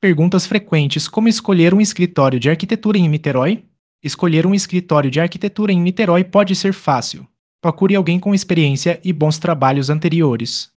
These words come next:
Veja as avaliações de clientes e converse com o arquiteto. Quais serviços um escritório de arquitetura pode oferecer? Um escritório de arquitetura em Niterói pode oferecer vários serviços,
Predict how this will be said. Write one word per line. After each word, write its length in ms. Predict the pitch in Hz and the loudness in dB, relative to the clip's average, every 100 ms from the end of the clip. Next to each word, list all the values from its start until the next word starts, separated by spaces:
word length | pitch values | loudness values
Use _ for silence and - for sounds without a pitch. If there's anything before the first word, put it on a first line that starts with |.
| _ _ | _ _
Veja 200 | 151 170 | 0 2
as 80 | 190 | 2
avaliações 540 | 196 208 202 190 131 | 2 2 2 0 -2
de 100 | 123 | -4
clientes 540 | 131 190 160 156 175 - | -2 0 2 0 -2 -2
e 80 | 185 | -4
converse 520 | 226 202 151 156 185 | 0 2 2 2 -2
com 160 | 185 185 | -2 0
o 40 | |
arquiteto. 600 | 180 180 - 120 - - _ _ _ | 0 -2 -4 -4 -6 -16 _ _ _
Quais 160 | 214 214 | -4 -2
serviços 480 | 190 165 123 120 127 | 0 0 -2 -4 -2
um 80 | 175 | -2
escritório 560 | 180 160 156 143 127 | -2 -4 -2 0 0
de 80 | 123 | -2
arquitetura 460 | 147 - - 143 123 | -4 -4 -6 -4 -2
pode 240 | 180 190 | 0 0
oferecer? 600 | 202 139 120 127 180 240 _ _ _ _ | -2 -4 -4 -4 -4 -6 _ _ _ _
Um 80 | 139 | -6
escritório 560 | 127 - 156 170 175 165 | -4 -6 -6 -4 -2 -2
de 80 | 156 | -4
arquitetura 520 | 165 - 160 185 180 | -6 -10 -6 -4 -2
em 80 | 175 | -2
Niterói 440 | 170 180 139 160 | -2 -2 0 -2
pode 260 | 160 196 196 | -2 -2 -2
oferecer 480 | 202 214 196 202 | -2 -4 -2 -2
vários 360 | 170 147 160 170 | 0 0 -2 -2
serviços, 600 | - 208 147 123 139 | -2 -2 -4 -8 -12